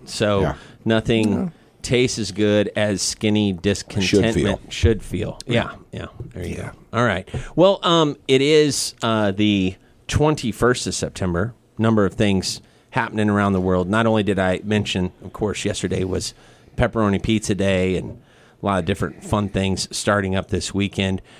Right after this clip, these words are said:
Speaker 1: We have, oh, by the way, uh, Lawrence and Lindsay, uh, your wife has a baby shower tomorrow.
Speaker 2: She does. Yeah, two to four in the F L C. Uh,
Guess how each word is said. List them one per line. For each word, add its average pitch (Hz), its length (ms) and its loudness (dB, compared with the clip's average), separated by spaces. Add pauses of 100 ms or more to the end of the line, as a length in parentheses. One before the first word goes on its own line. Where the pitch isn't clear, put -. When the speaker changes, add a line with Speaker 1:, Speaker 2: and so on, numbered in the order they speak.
(140)
Speaker 1:
We 117 140 2
have, 139 280 0
oh, 170 160 2
by 127 180 0
the 123 80 -2
way, 139 200 0
uh, 90 140 -4 (100)
Lawrence 110 340 0
and 101 80 0
Lindsay, 101 440 -2 (220)
uh, 95 260 -4
your 101 140 0
wife 117 240 2
has 107 280 -2
a 87 280 -4 (180)
baby 110 240 0
shower 92 260 -2
tomorrow. 90 380 -4 (160)
Speaker 2:
She - 120 -4
does. 185 340 2 (340)
Yeah, 110 160 -2
two - 160 0
to - 80 0
four 123 180 0
in 107 60 -2
the 95 100 2
F 98 140 -2
L 85 60 0
C. 87 360 0
Uh, 71 340 -4